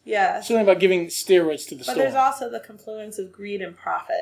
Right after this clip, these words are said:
Speaker 2: Absolutely.
Speaker 1: and exploitation
Speaker 2: Absolutely.
Speaker 1: that makes it all the more galling and difficult. So,
Speaker 2: Absolutely.
Speaker 1: um, I think this is, I think that makes this the new normal. You know, and it's not just here. I mean, you look at the earthquake that happened in Mexico City.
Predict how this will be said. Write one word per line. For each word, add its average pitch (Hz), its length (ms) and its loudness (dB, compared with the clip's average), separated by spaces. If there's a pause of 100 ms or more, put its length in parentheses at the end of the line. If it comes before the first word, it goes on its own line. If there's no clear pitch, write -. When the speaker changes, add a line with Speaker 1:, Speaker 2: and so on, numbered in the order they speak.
(140)
Speaker 2:
Absolutely. 170 320 6
Speaker 1:
and 147 100 8
exploitation 180 680 0
Speaker 2:
Absolutely. 151 400 6
Speaker 1:
that 196 100 -2
makes 180 320 -2
it 185 220 2
all 175 240 4
the 185 80 -2
more 170 640 0
galling 147 520 2
and 165 240 -14
difficult. - 540 -12
So, - 160 -4
Speaker 2:
Absolutely. 185 640 6 (180)
Speaker 1:
um, 202 320 0
I 202 120 -2
think 233 240 -10
this 220 200 -6
is, 226 460 -8
I 208 40 0
think 220 180 -4
that 202 220 8
makes 208 300 2
this 202 320 -4
the 196 140 0
new 190 180 -4
normal. 202 520 -4 (360)
You 208 120 2
know, 180 160 6
and 185 100 6
it's - 140 -2
not 226 180 2
just 214 220 -8
here. 254 180 -2
I 185 60 0
mean, 190 160 -4
you 180 80 -10
look 185 120 -14
at - 80 -16
the 180 60 -12
earthquake 220 460 -2
that 185 80 -12
happened 170 280 -10
in 156 60 -20
Mexico - 380 -16
City. 247 640 -10